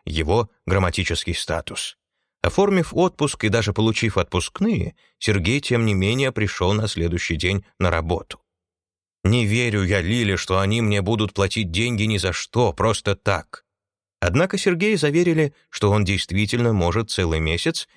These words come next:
не появляться в редакции. "Это невероятно", не успокаивался он, "быть не может", и вспомнил один из своих лишних сюжетов.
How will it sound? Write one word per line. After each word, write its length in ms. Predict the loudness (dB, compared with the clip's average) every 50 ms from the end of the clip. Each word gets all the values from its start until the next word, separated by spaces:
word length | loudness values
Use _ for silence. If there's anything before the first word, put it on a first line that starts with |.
| _ 0
не 140 | 0 0
появляться 640 | 2 2 0 0 0 0 0 0 0 -2 -2 -4 -2
в 40 | -2
редакции. 720 | -2 0 0 -2 -2 -4 -8 -10 -10 -10 -10 -14 -18 -20 _ _ _ _ _ _ _ _ _ _ _ _ _ _ _ _ -2
"Это 320 | 0 0 0 2 2 2 2
невероятно", 800 | 2 2 2 2 2 2 2 0 0 0 -2 -4 _ -4 -4
не 120 | -2 -2 -2
успокаивался 800 | -2 -2 -4 -4 -2 -2 -4 -4 -2 -2 -4 -4 -4 -6 -8 -6 -4
он, 260 | -2 -2 -4 -6 -10 _ _ _ _ -8
"быть 420 | -4 0 0 0 0 0 -2 -2
не 120 | -2 0 0
может", 440 | 0 -2 -4 -6 -12 -14 -18 -20 _ _ _ _ _ -4
и 80 | -2 -2
вспомнил 520 | -2 -2 0 0 0 2 2 0 0 0
один 340 | 0 -2 0 0 0 0 0
из 100 | 0 -2
своих 400 | -2 -2 0 0 0 -2 -4 -8 _ _ _ -2
лишних 440 | -2 -2 -2 -2 -2 -2 -4 -2 -2
сюжетов. 600 | -4 -4 -4 -4 -6 -8 -8 -12 -16 -18 -20